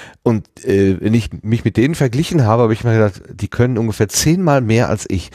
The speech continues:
Die kannten irgendwie jedes Buch der Welt, die konnten, die konnten Aphorismen daher sagen, äh, die konnten alle Lieder immer auswendig und richtig singen und also ich hab mir gedacht,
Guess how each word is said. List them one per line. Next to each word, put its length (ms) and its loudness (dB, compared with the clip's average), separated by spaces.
Die 80 -2
kannten 580 0
irgendwie 460 2
jedes 320 2
Buch 240 -2
der 180 -4
Welt, 320 2
die 80 -4
konnten, 480 -2
die 80 -4
konnten 220 -2
Aphorismen 640 0
daher 340 2
sagen, 460 -2
äh, 240 2
die 60 -4
konnten 240 0
alle 180 2
Lieder 280 0
immer 220 0
auswendig 480 0
und 180 -4
richtig 360 -4
singen 400 -2
und 160 0
also 180 0
ich 100 2
hab 100 2
mir 40 0
gedacht, 160 -2